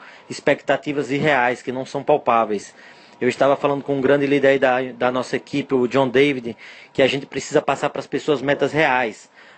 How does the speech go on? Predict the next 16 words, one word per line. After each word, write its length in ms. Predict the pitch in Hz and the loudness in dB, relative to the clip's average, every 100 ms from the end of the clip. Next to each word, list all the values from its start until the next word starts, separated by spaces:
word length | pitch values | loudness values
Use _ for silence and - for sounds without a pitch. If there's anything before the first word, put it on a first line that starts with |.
| _ | _
Uma 140 | 117 120 | -4 0
pessoa 300 | 139 - 151 | 0 2 0
que 100 | 160 | 2
bate 280 | 147 147 | 0 -2
um 40 | 139 | -6
prata, 380 | - 147 165 143 | -2 0 0 -2
ela 100 | 135 | -4
tem 140 | 170 | -6
que 80 | 156 | -4
bater 240 | 170 - | -2 0
o 40 | 190 | 0
prata 300 | - 175 160 | 0 0 0
novamente 360 | 139 131 131 | -2 -2 -4
no 60 | - | -2
próximo 360 | 127 - 135 | -2 -2 -6
mês. 300 | 120 110 101 | -2 -4 -4